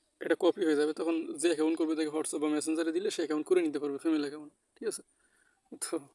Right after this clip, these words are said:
আশা করি বুঝতে পারছেন ভিডিওটা যেই পর্যন্ত। যদি আপনাদের ভিডিওটি ভালো লেগে থাকে অবশ্যই একটা লাইক, কমেন্ট, শেয়ার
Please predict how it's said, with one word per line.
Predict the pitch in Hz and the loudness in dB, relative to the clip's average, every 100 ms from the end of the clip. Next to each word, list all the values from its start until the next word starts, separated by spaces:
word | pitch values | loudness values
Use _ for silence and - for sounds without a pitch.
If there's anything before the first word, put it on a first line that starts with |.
| _ _ _ _ 220 | _ _ _ _ -6
আশা | 170 | 2
করি | 170 165 | 4 4
বুঝতে | 151 180 | 0 0
পারছেন | 190 202 202 | 0 -2 -4
ভিডিওটা | 165 151 156 | 0 2 2
যেই | 151 160 | 2 0
পর্যন্ত। | 170 180 196 | 2 0 0
যদি | 175 165 | -4 -6
আপনাদের | 170 170 | -8 -6
ভিডিওটি | 156 151 151 | -2 -2 0
ভালো | 147 156 | 0 0
লেগে | 156 | 0
থাকে | 151 170 | -2 -6
অবশ্যই | 156 143 | -6 -10
একটা | - 151 | -10 -8
লাইক, | 147 156 - | -6 -8 -8
কমেন্ট, | 156 151 156 | -6 -4 -4
শেয়ার | 160 | -4